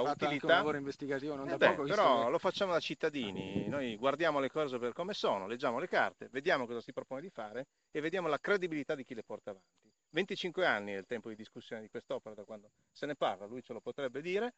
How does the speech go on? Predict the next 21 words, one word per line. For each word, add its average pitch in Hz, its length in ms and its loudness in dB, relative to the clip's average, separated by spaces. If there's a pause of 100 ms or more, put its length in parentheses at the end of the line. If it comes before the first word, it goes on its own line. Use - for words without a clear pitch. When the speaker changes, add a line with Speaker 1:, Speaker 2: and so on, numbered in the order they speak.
(380)
Speaker 2:
Eh, 107 460 -2 (640)
adesso 156 360 2
dopo 131 160 -2
venticinque 156 480 -2
anni 104 360 2
stiamo 139 200 -2
ancora 160 220 4
parlando 110 380 0
di 107 60 -4
lavori 160 260 2
preliminari, 113 520 -6 (120)
contributi 156 580 -2
vengono 127 260 -4
tagliati 160 360 -4
a - 20 -4
metà 180 440 0
e 170 260 -4
linea 147 380 -4
che 120 100 -10
è 110 40 -4
vuota. 101 440 -8